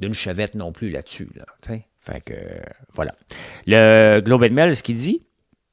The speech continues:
ben, euh, le Globe and Mail dit, « Non, non, non, lui, euh, on doit mettre des tarifs,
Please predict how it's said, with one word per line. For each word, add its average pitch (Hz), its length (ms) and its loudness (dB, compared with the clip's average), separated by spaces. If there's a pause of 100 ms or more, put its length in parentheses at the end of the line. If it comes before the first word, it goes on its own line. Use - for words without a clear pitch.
(1300)
ben, 110 380 2
euh, 107 140 0
le 104 120 -2
Globe 120 220 -2
and 113 60 0
Mail 135 220 -2
dit, « 98 160 -8
Non, 82 100 -12
non, 78 160 -14
non, 82 300 -14
lui, 101 420 -8
euh, 80 140 -10
on 85 340 -16
doit 104 240 -8
mettre 104 220 -8
des 90 120 -12
tarifs, 92 520 -12